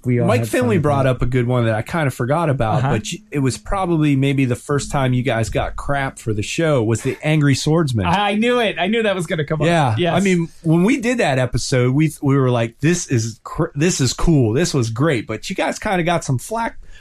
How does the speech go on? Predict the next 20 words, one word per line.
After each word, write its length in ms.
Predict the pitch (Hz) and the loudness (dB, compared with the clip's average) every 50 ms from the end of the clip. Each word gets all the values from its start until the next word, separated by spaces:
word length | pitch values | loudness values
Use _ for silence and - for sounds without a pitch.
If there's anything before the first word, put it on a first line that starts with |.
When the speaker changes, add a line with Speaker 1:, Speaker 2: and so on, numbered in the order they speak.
| - - | -14 -4
Speaker 2:
for 140 | - 143 | -2 0
that, 280 | 127 135 135 139 - - | 2 2 2 0 -2 -4
for 160 | - 143 139 | -2 0 0
Speaker 3:
Yeah. 60 | 131 | 2
Speaker 2:
destroying 720 | 123 135 127 - - - - 277 285 196 196 190 180 165 147 | 2 0 0 0 -4 -2 0 2 2 4 4 2 2 0 0
a 220 | 147 156 156 151 135 | 2 2 2 2 4
perfectly 760 | - - 240 233 226 - - 214 185 - 180 202 190 185 170 | 4 4 4 4 2 0 -2 -2 -2 0 0 2 2 2 4
good 300 | 147 165 175 175 165 160 165 | 4 4 4 4 2 2 0
Speaker 3:
Yeah. 240 | 180 151 135 127 - - | 0 -2 -4 -6 -8 -10
Speaker 2:
plane. 340 | - - 214 202 160 120 95 | -4 -2 0 0 2 0 0
Speaker 3:
So 240 | 90 - 214 208 185 | 0 -2 -2 -2 -2
that 320 | 160 185 226 247 277 254 | -2 -2 -2 -2 -2 -2
was 200 | 214 226 220 175 | -2 -2 -2 -2
a 80 | 165 156 | -2 -2
lesson 640 | 143 147 147 147 143 139 - - 147 147 135 131 123 | -2 -2 -2 -2 -2 -2 -4 -4 -4 -2 -2 -2 -2
definitely 560 | 139 143 131 - 143 139 131 - - 139 120 | -2 -4 -4 -4 -6 -8 -8 -8 -6 -6 -4
learned. 440 | 117 123 123 123 123 127 - - - - - | -4 -4 -4 -4 -4 -6 -6 -8 -10 -12 -6
Um, 460 | 151 147 135 131 127 123 120 127 - _ _ _ _ _ _ _ - | -2 0 0 0 0 -2 -4 -6 -10 _ _ _ _ _ _ _ -6
now, 480 | 151 156 170 170 160 156 156 151 143 - - - _ _ _ _ _ _ _ - | -4 -4 -2 -2 -2 -2 -2 -2 -4 -6 -10 -20 _ _ _ _ _ _ _ -4
okay, 360 | 165 156 135 156 113 90 - | -2 -2 0 0 -4 -4 -8